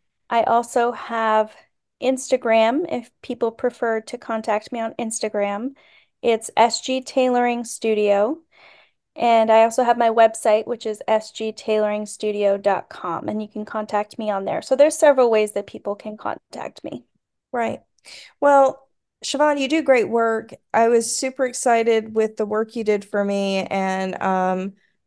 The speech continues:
Speaker 2: I'm really excited that you're part of our business community, and you've just dove right in. You've,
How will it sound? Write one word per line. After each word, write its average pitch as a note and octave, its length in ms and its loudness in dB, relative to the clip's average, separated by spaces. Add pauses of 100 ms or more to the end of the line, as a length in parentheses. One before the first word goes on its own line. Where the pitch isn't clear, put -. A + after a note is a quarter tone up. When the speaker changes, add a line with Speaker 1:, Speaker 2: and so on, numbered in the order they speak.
Speaker 2:
I'm G#3+ 280 6
really G#3+ 340 8
excited G3 480 0
that G3 160 -6
you're G3+ 80 -4
part G3+ 200 0
of G3 100 -2
our F#3 120 4
business F#3 400 -2
community, F#3 640 0
and F3 240 -2
you've G3+ 200 -6
just F4 300 0
dove G#3+ 260 4
right F#3+ 240 0
in. F#3 320 0
You've, F3+ 220 -8